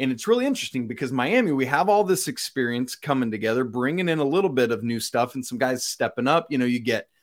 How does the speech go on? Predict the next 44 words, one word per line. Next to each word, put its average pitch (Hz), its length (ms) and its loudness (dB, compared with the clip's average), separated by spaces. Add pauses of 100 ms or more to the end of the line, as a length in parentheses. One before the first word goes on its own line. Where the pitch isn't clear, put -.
(180)
Nigel 123 400 2
Pack 147 320 2 (220)
back 147 340 4
in 131 100 0
the 113 80 -4
backcourt. 147 520 2
You 123 80 -6
got 110 220 -2
Norchad 123 500 2
Omier 143 500 2 (400)
doing 135 400 4
work 151 420 6
in 127 160 2
the 107 80 0
front 147 320 2
court. 156 260 6
I 156 140 4
really 151 720 6
wish, 120 640 2 (320)
um, 110 320 -4
Oscar 151 260 0
Tshiebwe 131 300 0
had 113 160 0
come 120 100 -2
back 110 220 -2
from 110 120 -8
Kentucky. 104 420 -6
Would 98 140 -10
love 123 280 2
to 117 80 -6
see 117 180 -2
those 117 240 0
two 117 160 -4
guys 107 260 0
go 110 120 0
up 104 160 -2
against 110 320 -8
each 101 140 -6
other. 110 280 -2 (320)
Um, 104 400 -4
but 143 240 6
you 135 80 0
got 131 220 4 (100)
Pack 165 380 4